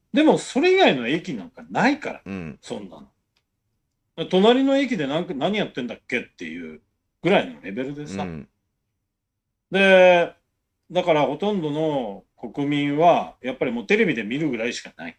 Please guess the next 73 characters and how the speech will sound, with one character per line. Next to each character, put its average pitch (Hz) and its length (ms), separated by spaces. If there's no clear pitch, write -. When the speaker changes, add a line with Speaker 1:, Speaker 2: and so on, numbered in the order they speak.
Speaker 2:
う 95 60
ん。 87 360
Speaker 1:
で、 190 480
国 156 220
民 247 200
が 240 100
記 226 140
憶 233 200
し - 80
て 247 100
る 269 80
の 226 140
っ - 80
て - 140
さ、 - 320
金、 214 320
銀、 165 340
銅 185 220
の 135 80
メ 120 120
ダ 143 100
ル 160 80
取 190 160
っ - 40
た 113 160
選 165 220
手 151 100
の 113 100
こ 113 80
と 135 100
し - 80
か - 120
記 147 120
憶 156 180
し - 80
て 180 80
な 240 140
い 220 80
で - 80
し - 160
ょ？ 180 40
Speaker 2:
う - 20
ん。 85 320
Speaker 1:
そ 170 140
れ 214 120
以 - 20
外 233 120
の 139 80
選 147 160
手 131 80
の 120 60
こ 104 100
と 113 80
な 117 80
ん 101 80
て、 95 160
き - 160
っ - 40
と 180 100
も 156 160
の 190 100
す 247 100
ご 285 120
い - 20
速 190 140
さ 135 100
で 113 80
忘 110 220
れ 107 40
て 120 120
い 98 80
く 107 120
よ。 95 60